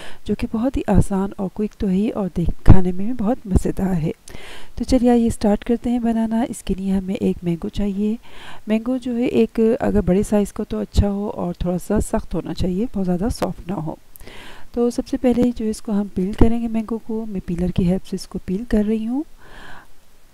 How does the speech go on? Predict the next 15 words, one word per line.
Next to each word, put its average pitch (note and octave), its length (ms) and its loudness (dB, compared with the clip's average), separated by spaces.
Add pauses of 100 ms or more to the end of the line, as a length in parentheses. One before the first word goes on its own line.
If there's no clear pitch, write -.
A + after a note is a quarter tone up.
और E3+ 260 0
आप - 280 0
चाहें F3+ 320 2
तो G#3 120 -6
इसको F#3+ 320 -6
knife F#3 300 -2
की C4 100 0
help B3 180 2
से - 120 -6
भी G#3+ 100 -4
peel F#3 220 -4
कर F3+ 160 6
सकते - 300 2
हैं, G#3 160 2
but F#3 180 -2